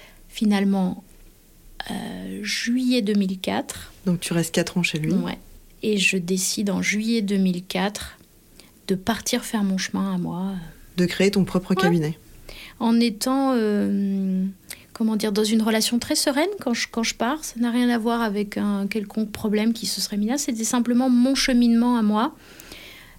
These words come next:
Speaker 1: de dire, euh, je veux faire une chose, euh, à moi. Je crois que c'est surtout comme chacun d'entre nous, quand on entreprend de manière, euh, indépendante,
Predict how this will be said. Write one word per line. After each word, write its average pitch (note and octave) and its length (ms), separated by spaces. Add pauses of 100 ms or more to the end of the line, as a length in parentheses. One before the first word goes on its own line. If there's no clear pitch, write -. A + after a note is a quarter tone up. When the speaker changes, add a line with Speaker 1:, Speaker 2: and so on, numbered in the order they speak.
Speaker 1:
de G3+ 100
dire, A3 320
euh, G#3+ 80
je F#3+ 120
veux G#3+ 60
faire A3+ 220
une A3 160
chose, G#3+ 380
euh, G3 360 (280)
à G3+ 80
moi. F3 240 (200)
Je - 120
crois B3+ 220
que G#3+ 260 (880)
c'est A#3 240
surtout B3 640
comme G#3 240
chacun B3 380
d'entre A#3 320
nous, A3+ 180
quand G3 260
on F#3+ 520
entreprend G3+ 480
de A3 60
manière, G3 440
euh, F3+ 140
indépendante, G#3 720